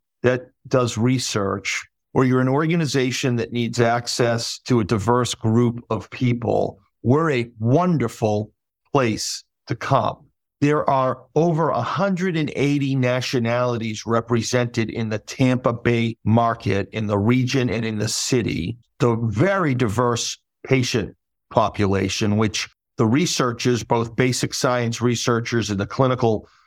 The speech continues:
researchers, know the significance of having access to a diverse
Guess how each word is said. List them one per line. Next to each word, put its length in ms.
researchers, 720
know 340
the 220
significance 1080
of 140
having 400
access 760
to 260
a 140
diverse 1080